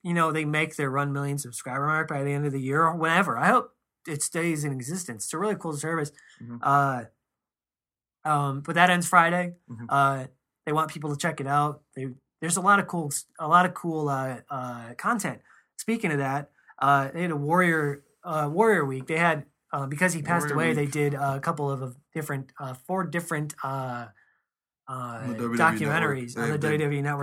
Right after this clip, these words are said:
Speaker 2: Produced
Speaker 1: They
Speaker 2: all
Speaker 1: had
Speaker 2: these
Speaker 1: a
Speaker 2: documentaries.
Speaker 1: documentary called The Ultimate Legend.
Speaker 2: We're still mourning the death of the Ultimate Warrior.
Speaker 1: Mm-hmm.
Speaker 2: Obviously, he was a big name. You know, we've, we've
Speaker 1: Well,
Speaker 2: spoke about
Speaker 1: and
Speaker 2: that quite
Speaker 1: what's
Speaker 2: a bit.
Speaker 1: interesting about this documentary is it, it isn't just some career retrospective. They had footage of, of,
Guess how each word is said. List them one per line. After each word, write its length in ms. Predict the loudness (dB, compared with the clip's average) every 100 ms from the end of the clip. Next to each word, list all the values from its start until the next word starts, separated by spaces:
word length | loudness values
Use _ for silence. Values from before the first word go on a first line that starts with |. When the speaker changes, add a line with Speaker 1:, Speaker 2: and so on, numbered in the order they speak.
| -2
Speaker 2:
Produced 20 |
Speaker 1:
They 60 | 2
Speaker 2:
all 60 |
Speaker 1:
had 100 | 2
Speaker 2:
these 80 | 0
Speaker 1:
a 20 |
Speaker 2:
documentaries. 120 | -2 2
Speaker 1:
documentary 520 | 2 2 0 2 0
called 200 | -2 -4
The 80 | -4
Ultimate 360 | -4 -4 -4
Legend. 300 | -4 -4 -6
Speaker 2:
We're 40 | -6
still 220 | -2 2
mourning 300 | 4 4 2
the 60 | 2
death 200 | 0 0
of 80 |
the 100 | 0 0
Ultimate 300 | 0 -2 -2
Warrior. 280 | 0 0 0
Speaker 1:
Mm-hmm. 120 | 0
Speaker 2:
Obviously, 340 | 0 0 -2
he 80 | -4
was 160 | -6 -6
a 40 |
big 280 | -4 -4 -4
name. 260 | -8 -8
You 60 | -8
know, 140 | -8
we've, 200 | -10 -12 -6
we've 60 | 6
Speaker 1:
Well, 220 | 6 6
Speaker 2:
spoke 200 | 0 2
about 80 | 4
Speaker 1:
and 120 | 4
Speaker 2:
that 140 | 2 0
quite 100 | 2
Speaker 1:
what's 160 | 4
Speaker 2:
a 40 | 2
bit. 20 |
Speaker 1:
interesting 300 | 2 0 4
about 180 | 4 4
this 140 | 2
documentary 560 | 2 2 4 6 6 4
is 100 | 0 -2
it, 260 | -2 -4 -2
it 200 | 0 0
isn't 280 | 0 0
just 200 | -2 0
some 200 | 0 0
career 280 | -2 0 0
retrospective. 640 | 0 -2 -6 0 0 0 -8 -12 -10
They 80 | 0
had 320 | 4 4 2
footage 340 | -2 2 2 0
of, 320 | -2 -2 -4 -14 _ _
of, 380 | -2 0 0 -6